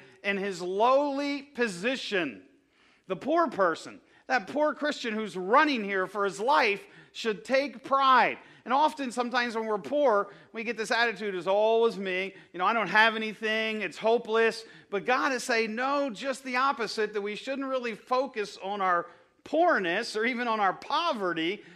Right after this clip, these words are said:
but we should focus on the fact that we are high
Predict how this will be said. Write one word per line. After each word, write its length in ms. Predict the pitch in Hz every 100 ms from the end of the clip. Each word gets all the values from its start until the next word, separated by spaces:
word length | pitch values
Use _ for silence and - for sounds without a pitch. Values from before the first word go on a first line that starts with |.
| -
but 200 | 220 220
we 220 | 285 330
should 260 | 320 285 214
focus 520 | - 269 285 240 220
on 160 | 226 220
the 100 | 190
fact 500 | - 277 254 220 190
that 180 | 196 208
we 280 | 269 285
are 320 | 254 226 202 - - _ -
high 720 | - 277 285 254 202 196